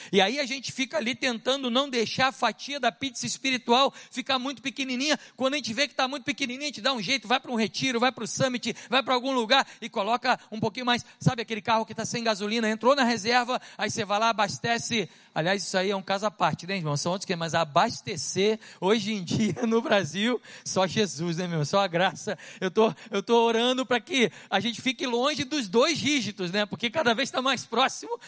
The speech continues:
dos dois dígitos um litro de gasolina gasolina. Mas isso são outros quinhentos, isso aí não, não tem a ver com a nossa palavra aqui, só um desabafo. <laughs> E aí a gente vai lá e abastece,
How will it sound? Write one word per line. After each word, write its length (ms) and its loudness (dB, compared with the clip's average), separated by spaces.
dos 220 -2
dois 300 4
dígitos 480 -6
um 80 -4
litro 160 -4
de 60 -4
gasolina 200 2
gasolina. 160 -2
Mas 140 0
isso 100 -8
são 80 -6
outros 160 -8
quinhentos, 320 0
isso 160 -2
aí 100 0
não, 120 0
não 160 -4
tem 120 2
a 60 2
ver 120 -4
com 80 -4
a 40 -2
nossa 220 0
palavra 440 0
aqui, 220 -4
só 220 0
um 60 -4
desabafo. 640 -6
<laughs> 120 2
E 80 4
aí 200 4
a 40 0
gente 220 -2
vai 180 4
lá 200 0
e 80 2
abastece, 760 -2